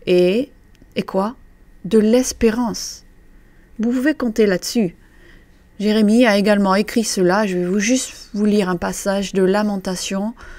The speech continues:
chapitre trois, verset vingt-quatre. Il dit : « L'Éternel est mon partage, dit mon âme. C'est pourquoi je veux espérer en lui. » Jérémie était donc un grand exemple.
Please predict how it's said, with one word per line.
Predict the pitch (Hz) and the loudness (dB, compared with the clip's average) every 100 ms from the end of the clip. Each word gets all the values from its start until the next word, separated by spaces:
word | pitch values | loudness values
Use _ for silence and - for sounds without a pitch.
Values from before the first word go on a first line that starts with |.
| - | -20
chapitre | - 214 247 - | -10 -4 -4 -4
trois, | 220 - - 208 202 | -8 -6 2 4 4
verset | 190 - | 0 -2
vingt-quatre. | - 170 - 202 208 - | 0 0 0 -2 0 -2
Il | |
dit : « | 170 196 | 0 4
L'Éternel | 202 240 247 233 226 247 262 | 6 6 6 4 4 4 6
est | 247 | 6
mon | 220 208 | 4 0
partage, | 208 - - 196 180 180 180 | -4 -4 -4 0 0 -2 -6
dit | 170 | -4
mon | 175 175 175 | -2 0 2
âme. | 175 170 180 - - - - - - - - | 2 2 -4 -12 -20 -20 -20 -18 -16 -18 -8
C'est | 208 | -4
pourquoi | - 262 - 190 190 233 - - | -2 -4 0 2 2 0 -8 -8
je | 190 | -4
veux | 196 196 254 - | 0 4 4 4
espérer | 226 - - 202 190 185 | -2 -2 -2 0 0 -2
en | 180 | -2
lui. » | 170 165 170 - - - - - - - _ - - - _ - - - - - _ - - | -2 -6 -8 -14 -20 -20 -20 -20 -20 -20 _ -20 -20 -20 _ -20 -20 -20 -20 -20 _ -20 -16
Jérémie | 185 185 185 180 185 | -6 -4 0 0 2
était | 254 170 180 | 0 0 -2
donc | 190 190 | 0 -2
un | 190 | -2
grand | 185 180 190 | -2 0 -2
exemple. | 190 180 170 160 185 - | 0 -2 -4 -4 -6 -14